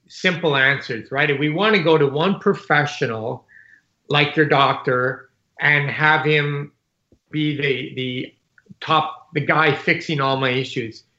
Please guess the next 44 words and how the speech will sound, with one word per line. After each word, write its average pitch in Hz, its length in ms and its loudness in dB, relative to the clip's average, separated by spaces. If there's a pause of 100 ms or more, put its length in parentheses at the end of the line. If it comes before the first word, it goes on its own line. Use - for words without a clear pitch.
(320)
And 175 120 0
the 180 80 0
reality 190 580 6
is, 160 340 -2 (220)
there, 202 300 4
you 190 100 0
know, 185 440 -2 (160)
I, 202 360 4
I - 20 6
know 226 240 6
how 185 300 4
they 160 220 2
think. 160 360 2
That's 175 220 0
how 160 160 0
I'm 156 180 0
trained. 139 480 -2
But 151 180 0
you're 175 280 -2
thinking 202 500 0
in, 165 320 0
in 151 140 2
a, 143 200 4 (320)
you're 160 140 4
not 196 260 2
thinking 190 340 2
in 165 140 0
terms 160 300 0
of 139 100 4
the 143 80 2
biology. 131 760 4
You're 135 260 2
thir-, 165 240 6
you're 165 100 -2
thinking 160 360 -2
in 143 160 4
terms 143 320 0
of 135 120 2
the, 131 220 4 (240)
the 151 100 4
chemistry 151 760 0
of 123 180 -6
that 123 320 0
drug. 113 400 -2